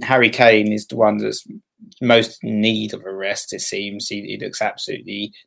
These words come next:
knackered. We're not seeing the same Kane as we have seen last season, unfortunately. But, um, whether he gets that rest is another question. He, he's the player that Poch likes to play in every single game. Um, he doesn't have much faith in Llorente. Maybe, maybe Son will play a game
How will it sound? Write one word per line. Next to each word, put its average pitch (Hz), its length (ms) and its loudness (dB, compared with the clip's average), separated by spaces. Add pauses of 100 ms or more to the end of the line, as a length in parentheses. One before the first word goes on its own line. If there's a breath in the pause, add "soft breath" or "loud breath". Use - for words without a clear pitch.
knackered. 107 640 0
We're 104 140 0
not 107 160 0
seeing 107 320 0
the 110 80 -6
same 98 260 0
Kane 110 380 0
as 107 180 -6 (220 loud breath)
we 113 100 -2
have 107 220 0
seen 107 440 0
last 107 300 0
season, 110 420 -2
unfortunately. 107 760 -2
But, 113 280 2 (600 loud breath)
um, 107 420 8
whether 117 220 6
he 110 160 -2
gets 117 280 4
that 85 180 0
rest 104 320 -2
is 107 140 -6
another 104 560 -2 (100)
question. 107 680 -2
He, 104 180 -8
he's 107 260 -6
the 98 120 -12
player 104 260 -2
that 98 160 -8
Poch - 260 -4
likes 107 220 -4
to - 80 -14
play 107 260 0
in 107 60 2
every 107 240 0
single 104 400 -4
game. 104 500 2 (320 loud breath)
Um, 104 260 6
he 107 100 4
doesn't 107 240 4
have 101 100 -2
much 104 280 -2
faith 98 300 4
in 101 200 -2
Llorente. 104 640 0
Maybe, 104 260 0
maybe 110 240 4
Son 113 360 6
will 110 120 4
play 117 240 4
a - 20 2
game 107 400 0